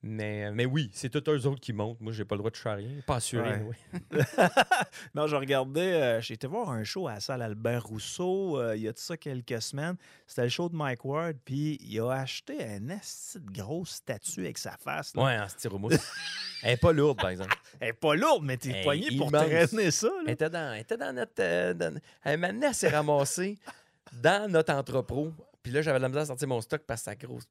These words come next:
Speaker 1: crise de tête
Speaker 2: Elle
Speaker 1: était
Speaker 2: était
Speaker 1: bien
Speaker 2: là.
Speaker 1: là. Non, non, mais ouais, ouais, je sais de quoi tu parles, mais, euh,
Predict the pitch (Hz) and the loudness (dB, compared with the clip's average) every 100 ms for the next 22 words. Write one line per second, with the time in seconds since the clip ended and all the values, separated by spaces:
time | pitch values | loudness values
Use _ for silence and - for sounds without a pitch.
0 | - - 120 123 101 - - 143 156 143 | -18 -12 -6 -4 -2 0 2 6 6 8
1 | 156 202 - - - - 127 131 123 135 | 6 4 -4 -16 -2 2 4 4 4 6
2 | 156 156 127 117 151 143 117 - 139 151 | 6 6 4 -2 -2 -2 -2 0 2 2
3 | 110 107 104 101 98 | 0 0 0 0 -2